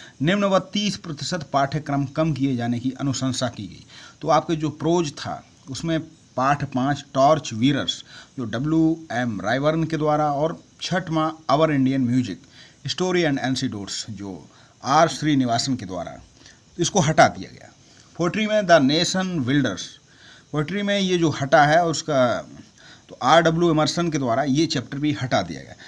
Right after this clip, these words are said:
सप्लीमेंट्री रीडर में माई ग्रेटेस्ट ओलंपिक प्राइज, वाई जेसस ऑयंट्स, तो ये भी हटा दिया गया। अब जो बचा, तो ये आपको ये पाठ नहीं पढ़ने हैं। अब जो पढ़ने हैं वो देखिए, आपका सौ नंबर का जो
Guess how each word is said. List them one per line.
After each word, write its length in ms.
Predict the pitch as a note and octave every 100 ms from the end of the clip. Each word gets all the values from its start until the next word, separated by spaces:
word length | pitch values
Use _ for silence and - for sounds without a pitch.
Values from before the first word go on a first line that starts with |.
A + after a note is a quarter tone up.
| - -
सप्लीमेंट्री 600 | E3+ F3 G3 F3 D#3+ E3
रीडर 260 | D3 D3
में 240 | C#3+ C#3 C#3
माई 300 | A#2+ C3 C3
ग्रेटेस्ट 580 | A#2 A#2+ A2+ B2+ B2+ - -
ओलंपिक 440 | B2 A#2+ A#2 A#2 -
प्राइज, 400 | G#2 F#2 D#2 - - _ _ - _ -
वाई 180 | A#2 C#3
जेसस 340 | B2 B2 A#2+ -
ऑयंट्स, 360 | A#2+ D3 E3+ - -
तो 80 |
ये 160 | F3 F3+
भी 120 | G#3+
हटा 300 | F3 - D#2+
दिया 180 | C#2+ B1+
गया। 380 | - - - - _ -
अब 140 | G#3 A3
जो 160 | G3+
बचा, 420 | D#3+ C#3 C3 F2+ -
तो 140 | F3 F#3
ये 160 | E3
आपको 580 | F3+ E3 F3 E3+ E3 - -
ये 120 | C#3+
पाठ 420 | C#3 B2 A#2+ B2+ C3
नहीं 480 | G#2+ A#2+ A2+ F#3
पढ़ने 360 | F#3 D#3 D3 D#3+
हैं। 320 | D#3 E3+ D3+ -
अब 120 | A#2 A#2+
जो 120 | D3+
पढ़ने 380 | D3+ D3 D#3 F#3
हैं 100 | E3+
वो 120 | D3
देखिए, 300 | C3 G#2+ E2+
आपका 360 | D#2+ - E2+ - - - - - -
सौ 280 | - F#3+ G3
नंबर 300 | F3 E3 D3+
का 120 | D3
जो 340 | C#3+ C3+ A2